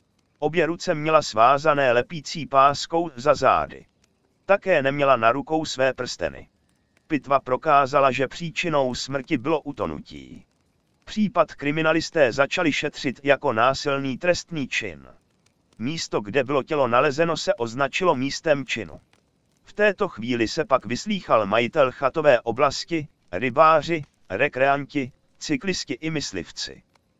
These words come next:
Zkrátka všichni, kdo se v okolí nějak pohyboval. Někteří svědkové uvedli, že v jedné z chatek se tu noc svítilo.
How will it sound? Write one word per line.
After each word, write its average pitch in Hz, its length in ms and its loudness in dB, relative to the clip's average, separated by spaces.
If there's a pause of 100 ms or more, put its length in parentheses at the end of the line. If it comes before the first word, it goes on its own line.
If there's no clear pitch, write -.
(240)
Zkrátka 160 720 2
všichni, 143 420 -4
kdo 101 220 -4
se 151 180 -2
v - 100 -14
okolí 143 440 -4
nějak 110 360 0
pohyboval. 73 760 -6 (640)
Někteří 147 540 -4
svědkové 147 600 2
uvedli, 131 380 -2
že 117 100 -2
v 90 80 -12
jedné 127 400 0
z - 80 -8
chatek 151 380 -2
se 160 160 -2
tu 175 140 -6
noc 143 200 -2
svítilo. 82 640 -8